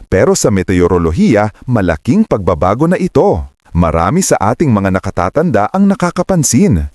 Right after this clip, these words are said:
parang wala ng tunay na taglamig sa Pilipinas. Totoo, dahil sa patuloy na pag-init ng kapaligiran.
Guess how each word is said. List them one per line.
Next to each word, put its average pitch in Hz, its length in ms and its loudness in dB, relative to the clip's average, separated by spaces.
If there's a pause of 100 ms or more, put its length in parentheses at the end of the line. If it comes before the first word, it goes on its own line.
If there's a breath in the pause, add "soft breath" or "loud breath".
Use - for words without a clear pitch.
(220 loud breath)
parang 240 320 4
wala 180 320 4
ng 175 160 0
tunay 156 400 0
na 170 80 0
taglamig 95 560 0
sa - 80 -2
Pilipinas. 110 960 0 (240 soft breath)
Totoo, 170 640 0 (160 soft breath)
dahil 82 400 0
sa 135 80 0
patuloy 90 480 0
na 90 80 0
pag-init 113 560 0
ng 185 160 0
kapaligiran. 98 960 -2